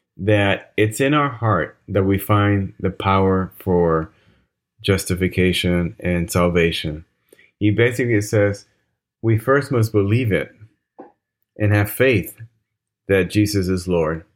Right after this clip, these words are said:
and that he was raised from the dead. And then we have to profess it with our mouth so that we are saved.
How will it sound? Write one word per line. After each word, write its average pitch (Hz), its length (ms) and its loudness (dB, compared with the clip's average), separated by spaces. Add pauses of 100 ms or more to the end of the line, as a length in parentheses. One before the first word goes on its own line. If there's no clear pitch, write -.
(460)
and 98 160 -2
that 95 80 2
he 104 120 4
was 95 220 0
raised 90 300 0
from 92 160 -2
the 95 100 0
dead. 80 380 -6 (420)
And 101 160 0
then 110 140 2
we 123 120 2
have 113 180 2
to 104 80 0
profess 101 500 -2
it 90 160 0
with 92 180 0
our 87 140 0
mouth 87 420 -2
so 87 160 -4
that 85 140 0
we 87 160 -2
are 82 100 -2
saved. 82 540 -6